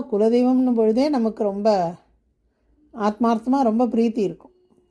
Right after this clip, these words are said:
அதுலயும் நரசிம்மருங்கிறவர் கொஞ்சம் ஒரு உக்கிரமான ஒரு தெய்வம் இல்லையா? அப்ப அவர் கனவுல வந்து சொல்றார், "நல்லது, இப்ப பிறக்க போற குழந்தைக்கு நீ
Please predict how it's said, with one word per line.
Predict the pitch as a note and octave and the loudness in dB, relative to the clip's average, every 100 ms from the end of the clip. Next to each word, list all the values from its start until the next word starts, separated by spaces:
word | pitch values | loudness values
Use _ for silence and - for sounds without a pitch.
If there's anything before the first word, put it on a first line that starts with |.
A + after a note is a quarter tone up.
| _ _ _ _ _ _ | _ _ _ _ _ _
அதுலயும் | F#3 G3 C#4 G3 | -4 0 0 0
நரசிம்மருங்கிறவர் | E3+ G#3+ C4+ E4 D#4 D4 A#3+ A#3 B3 A#3+ | -2 -2 -4 -4 -2 0 2 2 0 -2
கொஞ்சம் | F#3+ F#3+ | -4 -2
ஒரு | F3+ | -4
உக்கிரமான | F3 E3+ A#3+ A#3+ A#3 A#3 | -4 -2 0 0 0 0
ஒரு | G3+ F#3 | -2 -4
தெய்வம் | F3+ F3+ | -6 -8
இல்லையா? | F3+ F3+ F#3 - _ _ _ _ _ _ _ _ _ | -8 -6 -8 -10 _ _ _ _ _ _ _ _ _
அப்ப | - F#3+ | -6 0
அவர் | G3+ G3 | 0 0
கனவுல | G3+ A#3 D4 B3 | -2 0 2 2
வந்து | G3 G#3+ | 0 -4
சொல்றார், | - F#3+ F#3 F#3+ E3 E3+ A3+ - _ _ - - - _ _ _ _ _ _ | -4 -4 -4 -6 -6 -8 -10 -12 _ _ -20 -20 -20 _ _ _ _ _ _
"நல்லது, | A3+ A#3 C4+ A3 - _ | -2 0 0 -2 -8 _
இப்ப | - F#3+ | -8 -8
பிறக்க | F3+ A3 B3+ | 0 0 0
போற | C4+ C#4+ G#3+ | -2 0 0
குழந்தைக்கு | G#3+ G#3 A3 A#3+ B3 B3+ F3+ F#3 B3 - _ _ _ _ _ | 0 0 0 -2 -2 -2 -2 -4 -6 -12 _ _ _ _ _
நீ | A#3 | -2